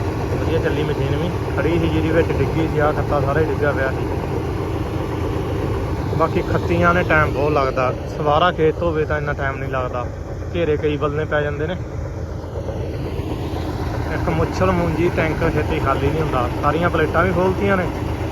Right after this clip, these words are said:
ਫਿਰ ਵੀ ਹੌਲੀ ਹੌਲੀ ਨਿਕਲਦੇ ਦਾਣੇ। ਦੇਖਦੇ ਆ ਕੀ ਬਣਦਾ, ਬਾਕੀ ਬਣੇ ਰਹੋ ਬਲੌਗ ਨਾਲ।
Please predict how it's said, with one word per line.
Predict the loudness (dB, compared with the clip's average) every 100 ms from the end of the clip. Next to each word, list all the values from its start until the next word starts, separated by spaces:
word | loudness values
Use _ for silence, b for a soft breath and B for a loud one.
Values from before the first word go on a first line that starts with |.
| -2 -2 -2 -2 -2
ਫਿਰ | 0 0
ਵੀ | 0 -2 -2 -4 0
ਹੌਲੀ | 0 0 0
ਹੌਲੀ | 0 -2
ਨਿਕਲਦੇ | -2 -2 -2 -2 -2
ਦਾਣੇ। | -2 -2 -2 -4 -4 -4 -4 -4 -4 -4 -2 -2 -2 -2 -2 -2 -2 -2 -2 -2 -2 -2 -4 -2 -2 -2 -2 -2 -2 -2 -2 -2 -2 -2 -2
ਦੇਖਦੇ | 0 0 0 0
ਆ |
ਕੀ | 0 0
ਬਣਦਾ, | 0 0 0 0 -2 -2 -2
ਬਾਕੀ | -2 0
ਬਣੇ | 2 2
ਰਹੋ | 2 2
ਬਲੌਗ | 2 2 2
ਨਾਲ। | 2